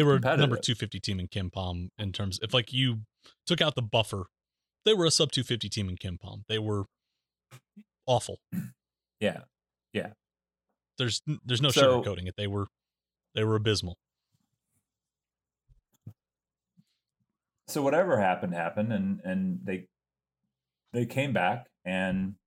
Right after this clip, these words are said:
Speaker 2: found a way to be competitive. Uh, they beat Alabama. Uh, they did get torched at Arkansas, but then they really narrowly lost Texas A and M. Probably should have won that game. Uh, go on the road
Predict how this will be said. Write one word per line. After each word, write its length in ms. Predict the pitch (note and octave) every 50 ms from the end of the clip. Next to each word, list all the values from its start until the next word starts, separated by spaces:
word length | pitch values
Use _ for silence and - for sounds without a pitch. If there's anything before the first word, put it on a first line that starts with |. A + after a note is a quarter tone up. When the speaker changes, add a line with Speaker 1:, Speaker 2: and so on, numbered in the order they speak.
| _ _ _ - - - _ _ _ _ _ _ _ _ _ _ _ _ _ _ _ _ _ _ _ _ _
Speaker 2:
found 320 | - - A2 G#2 A#2+ C3+ C3
a 40 | A#2
way 360 | G#2+ G2+ F2+ F2 F#2 F2+ - _ _ _ _ _ _
to 280 | - F#2+ F2 E2+ F2 F2
be 200 | - - F2+ F2
competitive. 480 | - - F2 - - - - - - _ _ _ _ _ _ _ _ _ _ _ _ _ _ _ _ _ _ _ _ -
Uh, 140 | A2+ G2+ G2
they 80 | G2 F2
beat 180 | F2+ F#2+ F2+
Alabama. 720 | F2+ E2 D#2 - - F2 G2+ A2 A#2 A#2 A#2 A#2 A2+ G#2+ - _ _ _ _ _ _ _ _ _ _ _ -
Uh, 640 | - F2 F2 F2 E2+ E2+ E2 E2 D#2+ D#2 D#2 D#2 D#2
they 140 | D2+ D#2 D#2+
did 220 | - G2 G2+ F#2
get 180 | A2 G#2+ G#2+ -
torched 340 | - A2 A2 G#2+ - -
at 60 | A#2+ G#2+
Arkansas, 520 | G2+ G2+ G#2 - G#2 F#2+ - G#2 G#2 G#2+
but 160 | G2+ F#2+ E2+
then 160 | F2+ F2 F2
they 300 | F2 E2 D#2 D#2+ D#2 G#2+ G#2+ - _ _ _ _ _ _ _ _ _ _ _ -
really 560 | F#3 A3 B3 E4+ A#4 G#4+ G4+ F#4+ F#4 - G#3
narrowly 460 | F#3 F3 E3+ E3 D#3+ D#3 D#3 D#3 D3
lost 280 | B2+ A#2+ A#2+ B2 B2 -
Texas 260 | A#2+ G#2+ G#2+ - -
A 40 | A2
and 160 | G#2 G#2+ G#2+
M. 140 | A2+ A2 G#2
Probably 220 | G#2+ F2+ - -
should 120 | - A2+
have 60 | - F2+
won 180 | A2 C#3 C#3 C3+
that 200 | B2+ B2 B2 B2+
game. 360 | B2 A#2 A#2 A2+ A2 A2+ A2 - _ _ _ _ _ _ _ -
Uh, 220 | F2 E2+ E2+ F2
go 100 | F2 -
on 120 | D3+ D#3+ C#3+
the 60 | B2
road 440 | A2 A2 A2+ A2+ A2+ G#2 F#2+ F#2